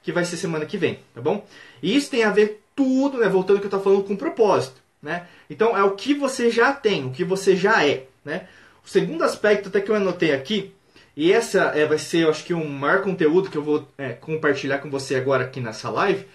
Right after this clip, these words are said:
que é basicamente as suas emoções, né? E eu vou falar isso até no Poder da Conexão agora no sábado, bastante sobre isso. Quando a gente pensa sobre emoções,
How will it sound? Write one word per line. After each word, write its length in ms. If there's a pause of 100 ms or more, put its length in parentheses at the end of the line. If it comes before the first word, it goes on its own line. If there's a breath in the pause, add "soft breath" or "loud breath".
(240 loud breath)
que 60
é 40
basicamente 640 (200 loud breath)
as 100
suas 240
emoções, 800 (500)
né? 260
E 60
eu 60
vou 120
falar 300
isso 160
até 140
no 120
Poder 240
da 80
Conexão 560
agora 320
no 160
sábado, 460
bastante 320
sobre 220
isso. 280 (420 soft breath)
Quando 180
a 60
gente 280
pensa 320
sobre 280
emoções, 680